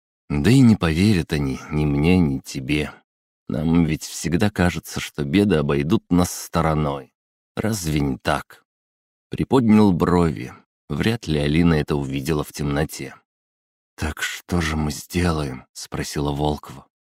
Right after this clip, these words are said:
«Ты это придумал?» Она склонилась надо мной, будто испугалась, что не услышит мой ответ.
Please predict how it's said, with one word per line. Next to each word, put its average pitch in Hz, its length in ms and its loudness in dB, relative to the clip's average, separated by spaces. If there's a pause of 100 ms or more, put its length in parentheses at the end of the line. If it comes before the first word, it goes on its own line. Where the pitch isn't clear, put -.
«Ты 90 220 2
это - 180 -4
придумал?» 85 840 2 (520)
Она 76 220 0
склонилась 78 680 0
надо 78 240 0
мной, 71 340 -2
будто 76 400 -4
испугалась, 69 760 -6
что - 260 -8
не 73 100 -2
услышит 78 640 -6
мой 78 240 2
ответ. 69 600 -8